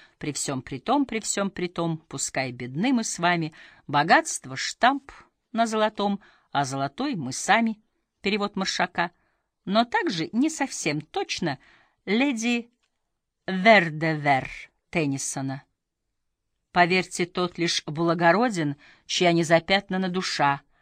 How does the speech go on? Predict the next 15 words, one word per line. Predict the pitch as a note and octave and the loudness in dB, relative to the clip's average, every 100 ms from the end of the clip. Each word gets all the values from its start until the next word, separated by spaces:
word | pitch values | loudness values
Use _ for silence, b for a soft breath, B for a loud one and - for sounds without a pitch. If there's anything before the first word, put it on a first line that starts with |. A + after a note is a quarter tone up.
| _ _ _ - | _ _ _ 4
а | E3+ | 6
ваши | F#3+ C4+ - | 6 4 2
графские | F#3 F3+ E3 - - E3+ | 2 4 4 2 0 -2
короны | E3+ F#3 F3+ D#3 D#3 | 2 2 2 0 2
не | G#3 | 2
стоят | B3+ - - D#3+ C#3+ - E3 | 0 -2 0 0 -2 -6 -2
медного | E3 D3 C3+ C#3+ C#3+ | 0 0 -4 -6 -4
гроша", | D3 C#3+ - C3+ | -4 -4 -2 -2
перевод | C3 D3+ D3+ D#3 - | -4 -8 -8 -8 -8
Плещеева, | E3+ - - C3+ B2+ C3 C3 b b b b b - | -8 -6 -4 -4 -6 -10 -12 b b b b b 0
и | D4+ F#4 F4 - | 2 2 0 0
"Песни | A#3 E4+ - G3 | 2 2 0 0
евреев | E3 D#3 D#3 A3 A3+ | 0 0 -2 -2 -4
в | |
пустыне", | - D#3 - - C#3+ C#3+ | -8 -8 -8 -6 -4 -4